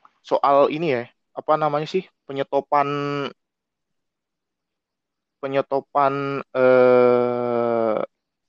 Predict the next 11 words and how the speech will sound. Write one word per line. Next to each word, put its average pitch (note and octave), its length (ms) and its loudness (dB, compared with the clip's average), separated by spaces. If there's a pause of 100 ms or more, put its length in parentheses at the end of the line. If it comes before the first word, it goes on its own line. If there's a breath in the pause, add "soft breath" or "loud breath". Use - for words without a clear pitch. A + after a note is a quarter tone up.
lu F3 120 4
kemarin G#3 300 2
kan B3 120 2 (140)
sempet, F3+ 300 -2 (320)
sempet D#3 240 -8
beredar C#3+ 320 4
tuh, A3+ 100 -2
Mon, G#3+ 160 2
yang D#3+ 80 -4
surat E3 240 0
edaran, D3 480 2